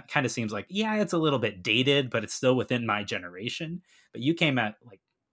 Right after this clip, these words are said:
the, the time that this is coming out, so you don't actually remember it. So, like, I'd, I'd just be curious as to, like, what you, kind of fashion you even remember from the nineties, 'cause you could not have been, what, six or seven years old when the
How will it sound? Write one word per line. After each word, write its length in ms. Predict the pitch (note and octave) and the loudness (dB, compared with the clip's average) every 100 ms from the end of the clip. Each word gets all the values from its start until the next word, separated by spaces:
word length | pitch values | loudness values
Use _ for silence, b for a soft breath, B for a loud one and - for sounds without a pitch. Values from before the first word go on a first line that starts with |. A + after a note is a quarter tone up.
| C3+ - | -16 -14
the, 100 | B2 | -14
the 160 | A2+ G#2 | -8 -8
time 280 | - C3+ A2+ | 0 2 2
that 120 | G#2 | 0
this 160 | A#2 - | -4 -6
is 80 | |
coming 220 | - A2 B2 | -4 0 4
out, 260 | C#3 A2+ | 4 2
so 80 | A2+ | 0
you 180 | G#2 C#3 | -2 0
don't 180 | B2 G#2 | 0 0
actually 260 | - A2 | -4 -6
remember 500 | F2+ F2+ F#2 A#2 D3 | -6 -10 -4 -2 0
it. 160 | F#3+ - b b b b - | -2 -4 b b b b -4
So, 460 | - B2+ A#2 A2+ | 4 6 6 4
like, 220 | A#2 F2+ - | 0 -2 0
I'd, 220 | C3 C3 | -2 -2
I'd 80 | A#2 | -6
just 160 | B2 - | -6 -8
be 80 | |
curious 400 | - A2 G2 F#2+ | -2 0 2 0
as 80 | G2 | -6
to, 80 | F#2+ | -10
like, 160 | G2 - | -14 -8
what 180 | A2 G#2 | -8 -8
you, 80 | E2+ _ _ _ _ _ - _ | -18 _ _ _ _ _ -20 _
kind 180 | - C3 | 2 2
of 80 | - | 4
fashion 340 | B2+ - G#2 | 2 2 -2
you 120 | G#2 | 0
even 160 | B2 G#2 | -2 -2
remember 360 | G2 G#2 D#3 - | 0 2 2 0
from 140 | G#2+ | -4
the 100 | G2 | -4
nineties, 500 | G2 G2+ G2+ G2+ - - | -2 -2 -2 -6 -8 -6
'cause 220 | F#2+ F2+ | -6 -4
you 180 | C3+ C3+ - | -6 -6 -6
could 200 | B2+ G#2+ | -4 -2
not 240 | G#2 G#2 | -2 -2
have 180 | G2+ F#2+ | -4 -4
been, 680 | G#2 G2 G2 G2 G2 G2+ G2+ | -4 -4 -6 -8 -8 -8 -4
what, 240 | G#2 - | -4 -6
six 240 | - B2 - | -8 -8 -4
or 60 | |
seven 180 | - A2 | -2 -2
years 160 | G2 G2+ | 0 2
old 320 | D#3 B2 A2+ | 2 2 -2
when 140 | G#2+ | -4
the 260 | G2 F#2 | -6 -10